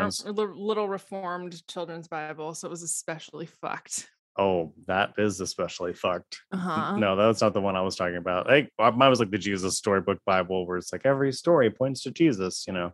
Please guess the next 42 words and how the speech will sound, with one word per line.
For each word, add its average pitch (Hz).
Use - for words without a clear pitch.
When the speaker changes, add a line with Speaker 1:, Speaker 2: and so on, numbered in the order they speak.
Speaker 1:
But 214
it 160
had 127
beautiful 123
illustrations 139
and, 131
and, 151
Speaker 2:
Mm-hmm. 151
Speaker 1:
and, 170
you 151
know, 139
like, -
but 143
it 135
was 123
also, 156
like, 120
every 120
now 143
and 135
then 120
it 110
was 104
like, 107
"Mm, 110
that's 113
some 92
patriarchy." 95
Speaker 2:
Not 240
Speaker 1:
I'm 208
Speaker 2:
gonna 190
Speaker 1:
reading 202
Speaker 2:
read 214
Speaker 1:
to 208
my, 202
Speaker 2:
that 202
shit 175
Speaker 1:
no, 165
Speaker 2:
to 190
my 180
Speaker 1:
no, 135
Speaker 2:
kid. -